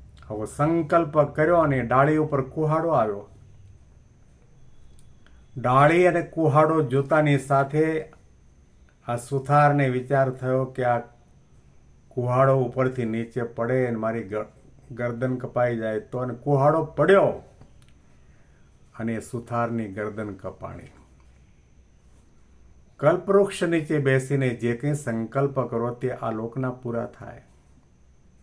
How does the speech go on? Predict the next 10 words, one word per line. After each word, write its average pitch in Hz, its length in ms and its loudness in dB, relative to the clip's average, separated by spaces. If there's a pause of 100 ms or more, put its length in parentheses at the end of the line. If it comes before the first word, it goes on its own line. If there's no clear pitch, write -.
(680)
પણ 113 140 -6
એનાથી 123 840 -6 (840)
ભગવાનનું 110 680 -4
ધામ 107 420 -8
ન 98 200 -10
મળે, 92 400 -10 (2000)
એનાથી 120 440 -2
ભક્તપણું 107 920 -6
ન 104 80 -8
આવે 90 500 -8